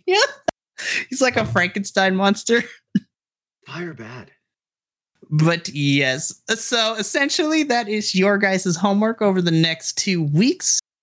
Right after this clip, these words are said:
Speaker 1: to finish out your characters. And then, of course, if there's anything you like to change or need clarification on, you guys always can reach out to me and I'd be happy to help. But while that's all gonna be taken care of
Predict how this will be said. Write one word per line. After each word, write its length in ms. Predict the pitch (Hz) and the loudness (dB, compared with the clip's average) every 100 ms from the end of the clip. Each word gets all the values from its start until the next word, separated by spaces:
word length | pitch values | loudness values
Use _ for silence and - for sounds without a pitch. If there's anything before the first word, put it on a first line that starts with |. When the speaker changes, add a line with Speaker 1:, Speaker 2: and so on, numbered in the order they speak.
| _ - | _ -6
Speaker 1:
to 100 | - | -2
finish 360 | - 190 190 - | 0 0 -2 -2
out 240 | 180 165 | -4 0
your 140 | 165 160 | 0 0
characters. 760 | - 202 202 196 208 214 208 185 | -2 0 0 0 0 2 0 0
And 260 | 160 143 | 2 2
then, 560 | 135 139 156 156 165 175 - | 2 2 2 2 -2 -4 -4
of 120 | 160 147 | -4 0
course, 360 | 220 240 233 | 2 2 0
if 100 | 208 | -2
there's 200 | 185 175 | 0 2
anything 400 | 185 190 190 190 | 0 0 0 0
you 160 | 175 160 | 2 2
like 180 | 151 139 | 0 0
to 100 | 135 | -4
change 420 | - 269 277 294 | -2 0 0 2
or 100 | 190 | 2
need 220 | 151 139 | 4 2
clarification 800 | - 131 123 104 - 185 190 185 - | 0 0 0 -4 -2 0 0 -2 -2
on, 200 | 170 170 | 0 2
you 80 | 135 | 2
guys 300 | 123 120 - | 0 -2 -2
always 340 | 127 127 127 | -2 0 0
can 200 | 135 131 | 2 2
reach 200 | 127 123 | 2 2
out 200 | 123 120 | 0 -2
to 120 | - | -2
me 200 | 147 165 | 0 2
and 100 | 156 | 2
I'd 100 | 135 | 2
be 120 | 139 135 | 0 0
happy 380 | 123 127 113 120 | 0 -2 -6 -6
to 160 | 123 | -4
help. 300 | 117 190 156 - _ _ _ _ _ _ 190 - | 0 -2 -2 -10 _ _ _ _ _ _ -16 0
But 540 | 381 320 233 - - - _ _ _ _ _ _ _ _ - | 2 4 2 -2 -8 -10 _ _ _ _ _ _ _ _ -2
while 320 | 175 262 254 | 2 4 2
that's 200 | 226 - | 0 2
all 140 | 190 | 2
gonna 180 | 202 190 | 2 2
be 140 | 180 | 0
taken 580 | 156 160 147 147 135 123 - - | 0 0 2 2 0 -4 -10 -4
care 260 | 156 135 | 0 2
of 180 | 123 120 | 2 -2